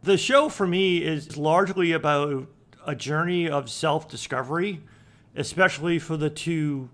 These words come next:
title characters, Wanda and Vision. And we'll come back to Wanda in a minute. But again, the outstanding question around Vision is, is he alive? Did he die in Infinity War? 'Cause one of the things that they were trying to do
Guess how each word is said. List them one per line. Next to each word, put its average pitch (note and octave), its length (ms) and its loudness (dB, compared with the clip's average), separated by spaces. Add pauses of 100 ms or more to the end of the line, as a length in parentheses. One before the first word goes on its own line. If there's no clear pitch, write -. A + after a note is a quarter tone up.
title D3 400 -2
characters, F3+ 720 -2 (400)
Wanda D3+ 580 0
and D3 240 -6
Vision. E3+ 460 -4 (240)
And C#3+ 220 -4
we'll C#3+ 100 2
come D3+ 220 -2
back D3 360 0
to B2 440 -6
Wanda C#3+ 420 -2
in A2 140 -6
a A2 40 -6
minute. A#2 320 -10 (540)
But F3 100 2
again, F3+ 260 4
the D#3+ 120 0
outstanding F#3+ 480 2
question E3+ 400 2
around C#3+ 320 0
Vision E3+ 320 2
is, B2+ 380 -6 (800)
is F#3+ 240 6
he F3+ 240 -2
alive? D#3 640 2
Did D3+ 140 0
he E3 120 -4
die D#3 540 2 (100)
in D#3 440 -2 (180)
Infinity E3 360 0
War? G3 200 4
'Cause G3 140 2
one B3 140 4
of A#3+ 120 2
the G#3 40 2
things A3+ 140 0
that E3+ 140 -4
they F3 80 0
were D#3 120 0
trying F#3 400 0
to D3+ 80 -4
do D#3 600 -2